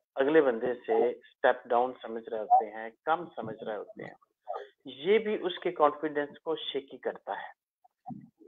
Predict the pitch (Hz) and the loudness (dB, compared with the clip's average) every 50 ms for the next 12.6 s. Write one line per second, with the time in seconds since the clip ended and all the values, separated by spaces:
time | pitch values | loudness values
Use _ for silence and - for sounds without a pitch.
0 | - _ _ - 185 214 214 220 - - - 151 160 175 190 196 196 - - - | -20 _ _ 8 8 8 8 6 -2 -2 2 6 8 8 8 8 6 2 -18 -20
1 | _ _ 151 _ - 190 196 202 - - - - - - - 151 147 160 180 175 | _ _ -20 _ -8 -6 -6 -6 -8 -12 -18 -20 -18 -8 -2 0 0 0 0 -2
2 | - 165 151 147 143 147 175 175 151 - 143 131 127 120 120 - - 147 143 156 | -2 0 2 2 2 2 -2 -8 -4 2 2 4 4 2 0 -4 -4 -6 -6 -4
3 | 151 160 156 139 135 131 110 113 120 135 143 170 175 143 113 113 117 143 - _ | -4 -4 -6 -2 0 2 4 4 4 4 2 2 0 -2 0 -2 -4 -4 -6 _
4 | - - _ _ _ _ _ _ _ - - - - - - - 247 240 - 240 | -18 -20 _ _ _ _ _ _ _ -20 -18 -16 -14 -2 4 4 4 6 6 6
5 | 254 226 202 190 180 180 190 196 190 185 175 180 - 160 160 160 - 180 196 240 | 6 8 10 10 10 10 8 4 2 0 -2 0 0 2 4 4 4 4 4 -2
6 | 233 - _ _ _ _ _ _ - 156 143 160 170 170 196 185 - - 202 - | -2 -8 _ _ _ _ _ _ 8 10 10 10 10 8 2 -6 -4 -4 -4 -4
7 | 196 180 - 165 151 135 131 135 151 160 160 165 160 151 120 98 92 90 92 92 | -4 -8 -4 0 2 2 2 2 2 0 0 -2 -2 -2 -2 -2 -2 -4 -6 -12
8 | 90 _ _ _ _ _ _ _ _ _ _ - 131 131 139 143 139 - - 160 | -12 _ _ _ _ _ _ _ _ _ _ 2 4 6 6 4 2 -2 -14 -16
9 | - - - _ - 117 117 120 127 143 143 123 113 101 90 87 - - - 92 | -16 -18 -20 _ -6 -4 -2 0 0 0 -2 -2 -2 -4 -4 -4 -8 -10 -12 -12
10 | 95 - _ - - _ _ _ _ _ _ _ _ _ _ _ _ _ _ - | -14 -16 _ -20 -20 _ _ _ _ _ _ _ _ _ _ _ _ _ _ 4
11 | 151 160 165 170 165 170 170 - 185 165 160 - - - 135 151 165 - 165 165 | 6 8 10 10 10 8 8 6 6 6 6 4 0 4 10 10 12 12 12 8
12 | 156 180 208 185 147 123 104 - 120 117 120 | 8 8 4 4 4 0 -2 0 2 2 0